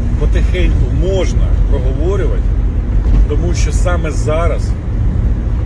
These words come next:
люди, які в майбутньому можуть стати до керма нашої держави, наших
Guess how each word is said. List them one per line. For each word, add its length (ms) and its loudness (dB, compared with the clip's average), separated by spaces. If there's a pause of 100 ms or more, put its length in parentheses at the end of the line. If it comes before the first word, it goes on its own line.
(440)
люди, 340 -2
які 320 0
в 120 -2
майбутньому 680 0 (560)
можуть 320 0
стати 480 -2 (1000)
до 280 2 (1160)
керма 420 0 (920)
нашої 340 0
держави, 500 0
наших 280 0